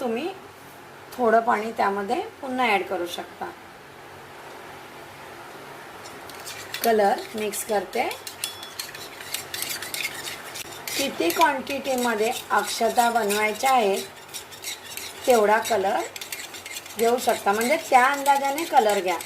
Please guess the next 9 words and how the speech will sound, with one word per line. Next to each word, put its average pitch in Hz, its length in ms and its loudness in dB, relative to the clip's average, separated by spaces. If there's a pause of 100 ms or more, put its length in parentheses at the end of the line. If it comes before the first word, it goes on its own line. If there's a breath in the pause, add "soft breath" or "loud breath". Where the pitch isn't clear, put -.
(1300)
एक 240 200 0
ताट 208 400 2
घेतलं 233 360 -2
आहे, 226 380 4 (640)
त्यामध्ये 214 540 6 (920)
तांदूळ, 180 360 2 (340)
थोडे 233 420 6
थोडे 269 220 4 (100)
तांदूळ 233 420 6